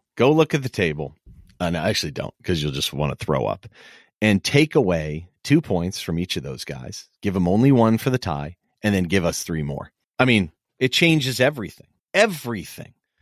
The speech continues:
Um, so, uh, yeah, I, I, <sighs> look, Gray didn't even play. Um,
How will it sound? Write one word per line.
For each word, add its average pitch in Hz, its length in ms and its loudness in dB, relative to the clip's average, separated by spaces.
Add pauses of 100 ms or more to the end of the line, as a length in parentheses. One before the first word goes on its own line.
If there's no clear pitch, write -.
(220)
Um, 107 480 2 (1000)
so, 240 420 6
uh, 131 100 -16 (560)
yeah, 208 180 4
I, 233 480 2 (280)
I, - 60 -8
<sighs> - 1000 -20
look, 147 240 -2 (360)
Gray 269 200 6
didn't 285 160 2
even 160 240 2
play. 127 600 0 (440)
Um, 131 440 4